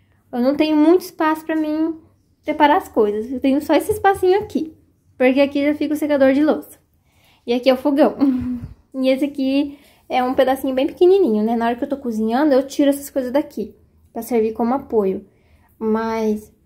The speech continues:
preciso de mais espaço. Até assim, quando quer colocar uma fruteira, umas frutas assim, não tem onde colocar. Aí eu quero, por isso que eu quero limpar aqui pra mim, pra servir como um apoio aqui na cozinha, né?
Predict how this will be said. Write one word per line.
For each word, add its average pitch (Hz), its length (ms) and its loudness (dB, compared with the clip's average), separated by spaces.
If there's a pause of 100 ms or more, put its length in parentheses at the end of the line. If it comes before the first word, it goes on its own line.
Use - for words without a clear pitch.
(120)
preciso 277 380 0
de 269 80 -2
mais 226 240 0
espaço. 208 540 -12 (720)
Até 262 340 -4
assim, 285 200 -2
quando 247 400 -2 (480)
quer 254 120 -4
colocar 262 280 0
uma 262 160 -2
fruteira, 233 760 2
umas 220 360 -6
frutas 247 420 -8
assim, 240 240 -4
não 311 140 0
tem 370 120 2
onde 370 140 -2
colocar. 403 500 -4 (680)
Aí 240 340 -4 (140)
eu 160 140 -6
quero, 254 240 -2
por 277 80 -2
isso 269 100 -4
que 311 60 -2
eu 294 40 4
quero 294 120 6
limpar 294 340 4
aqui 254 260 -2
pra 294 140 -4
mim, 294 300 0
pra 359 180 -6
servir 403 300 6
como 403 200 4
um 415 60 6
apoio 311 340 2
aqui 254 160 -4
na 240 120 -6
cozinha, 233 460 -10
né? 240 200 -6